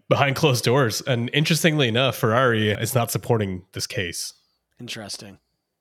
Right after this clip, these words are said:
Speaker 1: So we'll see. We'll let it play out.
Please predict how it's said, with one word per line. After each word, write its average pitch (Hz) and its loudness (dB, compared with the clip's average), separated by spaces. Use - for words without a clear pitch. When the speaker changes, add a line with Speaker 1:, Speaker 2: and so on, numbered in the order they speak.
Speaker 1:
So - -4
we'll 131 0
see. 156 0
We'll 120 0
let 147 2
it 165 -2
play 131 4
out. 117 0